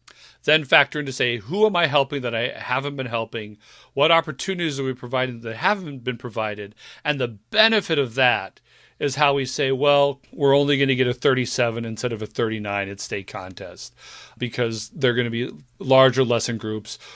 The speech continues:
or fewer sectionals or less this or that. That's when you say, I am comfortable. And let's segue a little bit into repertoire right now.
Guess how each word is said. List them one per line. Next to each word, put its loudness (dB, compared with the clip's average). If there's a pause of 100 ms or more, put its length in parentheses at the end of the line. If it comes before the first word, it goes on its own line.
(120)
or 2
fewer 2
sectionals -2 (280)
or 2
less 0
this -2
or -2
that. -6 (240)
That's 2
when -4
you -2
say, 2
I 6
am 4
comfortable. 0 (280)
And 4 (140)
let's 2
segue 4
a 6
little 4
bit 0
into -4
repertoire -2
right -4
now. -8